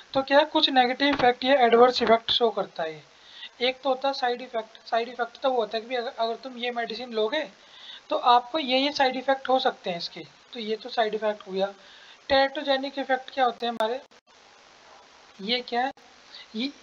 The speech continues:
ये, ये कह सकते हैं हम कि थोड़ा और upper level के effect होते हैं teratogenic effect। अ, अगर हम इसे detail में जाएं तो बहुत लंबा हो जाएगा। Teratogenic का मतलब एक serious health condition हो जाती है।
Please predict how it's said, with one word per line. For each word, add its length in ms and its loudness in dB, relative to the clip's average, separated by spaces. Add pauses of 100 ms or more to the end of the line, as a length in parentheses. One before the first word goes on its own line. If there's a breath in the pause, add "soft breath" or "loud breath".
(140)
ये, 240 6
ये 200 6
कह 180 4
सकते 280 -2
हैं 80 2
हम 60 -6
कि 80 -2
थोड़ा 240 8
और 420 4
upper 260 2
level 260 0
के 120 -4
effect 320 -4
होते 180 -4
हैं 80 0
teratogenic 760 0
effect। 320 -12 (500 loud breath)
अ, 240 2
अगर 240 4
हम 200 4
इसे 140 2
detail 380 2
में 120 0
जाएं 180 8
तो 120 0
बहुत 240 2
लंबा 280 0
हो 60 -2
जाएगा। 320 2 (480 loud breath)
Teratogenic 580 4
का 80 0
मतलब 420 4
एक 340 -2 (100)
serious 440 2
health 240 2
condition 460 -2
हो 80 -2
जाती 300 -4
है। 140 -10